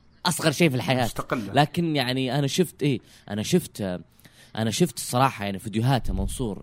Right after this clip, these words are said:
Speaker 1: آه، شيء جدا، جدا ممتاز، شيء جدا رائع. هو هاي flyer،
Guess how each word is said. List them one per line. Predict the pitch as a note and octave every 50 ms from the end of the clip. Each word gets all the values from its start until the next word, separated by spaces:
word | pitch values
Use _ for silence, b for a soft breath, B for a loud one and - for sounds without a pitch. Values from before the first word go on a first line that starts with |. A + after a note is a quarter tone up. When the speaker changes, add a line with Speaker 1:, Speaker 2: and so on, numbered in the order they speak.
| - -
Speaker 1:
آه، | - F2+ G2+ F2+ E2 E2 C#2+ G1+ - D2 A#1 B1 C#2 - - C2 - - -
شيء | - - E3 E3+ D3 A#2
جدا، | A#2 D#3 C3 G#2+ C3
جدا | A2+ G#2+ F#2+ F2+ F#2 G#2+ D3 C#3 A2 G2+ B2+
ممتاز، | A2+ G#2+ G2+ F#2+ F#2 - B2+ A2 F#2+ -
شيء | - B2+
جدا | A#2+ B2 C#3 G2+ A2
رائع. | A2 A#2 G2+ F2 b b b b -
هو | C#3 B2+
هاي | B2+ D#3 E3 E3 D#3+ D3+
flyer، | C3 - - B2+ A2+ G#2 G#2+ B2+ D3